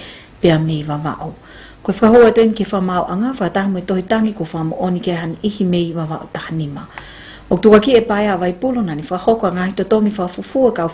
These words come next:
whili i hona wāhe ngā mo ngahi tuaki i ke pē. Ko toloi koen ke ahongo fulu February ke to e ui ai ongo whaahi. Lotonga ia e wakai whamau anga ke tuaki e minista ke langa lalahi ona po e toa te lavulavu e aho ono February ai pē.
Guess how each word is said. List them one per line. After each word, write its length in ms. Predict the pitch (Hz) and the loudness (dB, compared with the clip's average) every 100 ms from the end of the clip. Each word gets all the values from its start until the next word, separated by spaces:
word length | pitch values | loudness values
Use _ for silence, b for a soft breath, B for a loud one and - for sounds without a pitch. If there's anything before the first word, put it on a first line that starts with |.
| - | 0
whili 340 | 214 190 302 B B B B | 0 2 -2 B B B B
i 80 | 247 | 0
hona 260 | 208 185 170 | 2 2 -2
wāhe 320 | 180 175 175 | -6 -6 -4
ngā 200 | 170 180 170 | -4 -4 -4
mo 80 | |
ngahi 220 | 165 165 165 | -6 -8 -8
tuaki 360 | 165 165 - | -8 -10 -10
i 40 | 151 | -10
ke 200 | - 151 151 | -8 -10 -10
pē. 100 | 147 - - B B B B | -12 -12 -14 B B B B
Ko 80 | 180 | 0
toloi 320 | 202 208 233 | 6 8 6
koen 160 | 247 240 | 4 0
ke 120 | 226 | 0
ahongo 320 | 185 185 196 185 | -2 -2 -4 -4
fulu 240 | - 202 | -2 -2
February 480 | 196 180 185 190 240 | 0 -2 0 0 0
ke 140 | 226 | -2
to 80 | 175 | -2
e 80 | 165 | -2
ui 240 | 175 175 | 0 0
ai 160 | 165 165 | -2 -6
ongo 160 | 156 156 | -8 -10
whaahi. 560 | - - 147 - - - B B B B B | -12 -14 -12 -12 -12 -14 B B B B B
Lotonga 320 | 233 233 247 240 | 4 6 6 4
ia 180 | 262 - | 0 -2
e 60 | 185 | -4
wakai 340 | 180 220 214 214 | -2 2 2 2
whamau 320 | 214 196 190 | 0 -2 -2
anga 220 | 196 214 214 | -2 -4 -2
ke 140 | 208 | -2
tuaki 380 | 190 185 - 202 | 0 -2 0 0
e 20 | |
minista 460 | 185 190 190 208 208 | 0 -2 -2 -2 -2
ke 80 | 190 | -2
langa 280 | 180 190 175 | -2 -2 -4
lalahi 440 | 180 175 220 233 | -4 -4 -4 -4
ona 160 | 202 190 | -2 -2
po 160 | 185 | -2
e 100 | 175 | -2
toa 140 | 170 170 | -4 -4
te 120 | 170 | -4
lavulavu 500 | 160 160 214 247 285 B B B - | -4 -2 -2 -4 -8 B B B -12
e 100 | 104 | -8
aho 220 | - 180 240 | -2 2 2
ono 200 | 185 160 | 0 -4
February 640 | - 160 160 156 156 156 | -6 -6 -4 -4 -4 -4
ai 140 | 151 151 | -4 -6
pē. 200 | 151 | -10